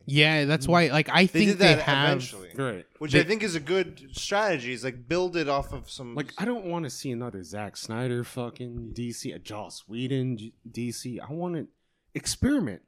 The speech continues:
Speaker 3: Yeah. I think there's a place for it, and, like, to get there, they need to do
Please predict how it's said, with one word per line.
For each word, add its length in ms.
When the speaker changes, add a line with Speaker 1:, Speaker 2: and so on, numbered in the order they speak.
Speaker 3:
Yeah. 340
I 100
think 440
there's 600
a 80
place 400
for 260
it, 280
and, 200
like, 300
to 100
get 340
there, 300
they 160
need 140
to 260
do 440